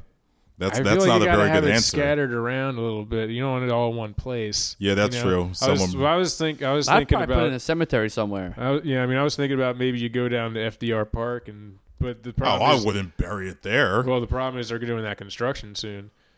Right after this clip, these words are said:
Speaker 2: so they're, it's
Speaker 1: Yeah.
Speaker 2: all gonna get dredged up.
Speaker 3: Yeah.
Speaker 2: So maybe what
Speaker 3: All,
Speaker 2: you do
Speaker 3: all those, that's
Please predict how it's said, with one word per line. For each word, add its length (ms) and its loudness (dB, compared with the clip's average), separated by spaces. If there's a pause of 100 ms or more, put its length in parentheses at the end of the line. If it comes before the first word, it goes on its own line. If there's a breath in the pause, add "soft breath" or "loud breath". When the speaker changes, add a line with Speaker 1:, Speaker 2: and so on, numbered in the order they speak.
Speaker 2:
so 220 -4
they're, 160 -2
it's 140 -2
Speaker 1:
Yeah. 60 0
Speaker 2:
all 60 0
gonna 160 -4
get 400 -8
dredged 320 -4
up. 220 -2
Speaker 3:
Yeah. 160 2
Speaker 2:
So 120 2
maybe 220 0
what 140 0
Speaker 3:
All, 200 6
Speaker 2:
you 280 -2
do 40 -2 (120)
Speaker 3:
all 220 6
those, 340 4
that's 340 4